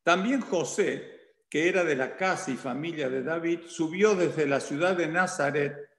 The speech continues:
en Galilea, a la ciudad de David, que se llama Belén,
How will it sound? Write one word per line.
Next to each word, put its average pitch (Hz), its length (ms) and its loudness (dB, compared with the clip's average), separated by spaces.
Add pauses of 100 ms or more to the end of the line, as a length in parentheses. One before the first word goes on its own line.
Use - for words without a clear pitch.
(240)
en 135 180 0
Galilea, 147 800 2 (160)
a 143 100 2
la 147 120 2
ciudad 165 380 0
de 170 120 2
David, 143 420 0 (180)
que 139 100 -2
se 131 180 -4
llama 151 360 0
Belén, 131 640 0